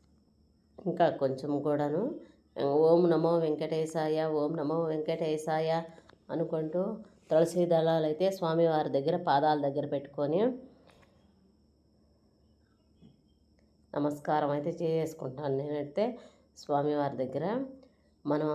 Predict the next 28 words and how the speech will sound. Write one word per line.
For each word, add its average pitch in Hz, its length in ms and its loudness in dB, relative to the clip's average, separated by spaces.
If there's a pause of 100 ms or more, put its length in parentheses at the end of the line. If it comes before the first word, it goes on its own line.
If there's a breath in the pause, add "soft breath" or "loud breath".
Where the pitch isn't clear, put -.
బాగుండాలనే 151 800 2
కదండి 143 340 0
స్వామివారిని 147 640 0
కోరుకునేది. 143 560 -2 (160)
బా-, 139 280 2
మంచిగా 160 540 2
ఉండాలనే 180 540 4
కోరుకుంటాం. 175 540 0
చెడ్డ 151 400 -4
అయితే 175 300 2
ఎవరు 165 260 2
కోరుకోరు 165 460 -2
కదండి. 151 400 -2 (540 loud breath)
అందుకని 175 440 -2
మనమైతే 170 480 -2
నిద్రలేసి 175 720 0 (440 loud breath)
మన 175 140 2
పిల్లలు 180 360 2
బాగుండాలి, 175 580 2
మన, 170 200 -2 (200)
మన 160 260 -6
ఫ్యామిలీ 160 420 -4
వారు 160 280 -2
బాగుండాలి, 156 600 -2
అందరూ 165 320 -2
బాగుండాలి, 156 460 -4
పక్కంటి 170 440 -6
వాళ్ళు 165 240 0